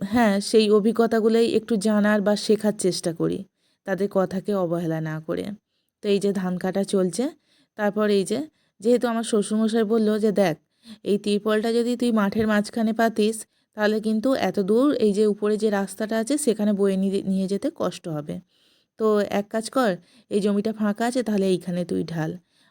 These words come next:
আমি হলে তো এই জমিটা আমি দেখতেও পেতাম না, আর এই বুদ্ধিটা আমি খাটাতেও পারতাম না। নিজের মনে মনেই ভাবছি যে না,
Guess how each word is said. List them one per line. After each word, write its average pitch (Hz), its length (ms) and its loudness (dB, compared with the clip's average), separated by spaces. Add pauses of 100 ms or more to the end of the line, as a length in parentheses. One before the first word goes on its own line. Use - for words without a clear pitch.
আমি 247 240 -2
হলে 277 200 2
তো 302 100 -2
এই 240 420 -2 (640)
জমিটা 214 300 -2
আমি 233 100 -2
দেখতেও 220 460 0
পেতাম 277 340 2
না, 311 140 0
আর 202 300 0
এই 208 220 2
বুদ্ধিটা 214 400 0
আমি 220 120 2
খাটাতেও 175 500 -2
পারতাম 165 400 -4
না। 175 140 -8 (600)
নিজের 262 220 2
মনে 233 180 0
মনেই 233 260 0
ভাবছি 247 560 -2 (300)
যে 220 160 2
না, 170 400 0